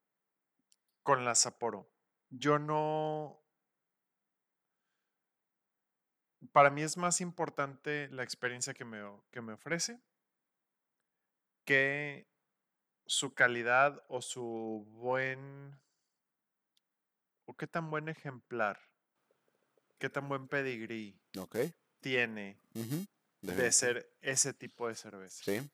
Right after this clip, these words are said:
Speaker 1: o
Speaker 2: en
Speaker 1: sobre
Speaker 2: efecto.
Speaker 1: su tipo de cerveza.
Speaker 2: De hecho, estoy bastante de acuerdo contigo en ese punto.
Speaker 1: Eh, es,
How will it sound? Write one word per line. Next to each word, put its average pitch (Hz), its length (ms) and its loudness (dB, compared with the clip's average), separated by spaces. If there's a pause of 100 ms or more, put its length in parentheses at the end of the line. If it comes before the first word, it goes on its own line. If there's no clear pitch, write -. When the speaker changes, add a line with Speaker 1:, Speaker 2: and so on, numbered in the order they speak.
Speaker 1:
o 117 100 -10
Speaker 2:
en 110 40 -8
Speaker 1:
sobre 113 340 -2
Speaker 2:
efecto. - 120 -10
Speaker 1:
su 113 140 -16
tipo 120 320 -10
de 101 80 -6
cerveza. 92 460 -18
Speaker 2:
De 120 120 -6
hecho, 143 160 -10
estoy 127 300 -2
bastante 113 380 0
de 104 40 0
acuerdo 98 260 2
contigo 90 360 -4
en 87 60 -6
ese 85 120 -12
punto. - 300 -14 (120)
Speaker 1:
Eh, 127 460 -8
es, - 340 2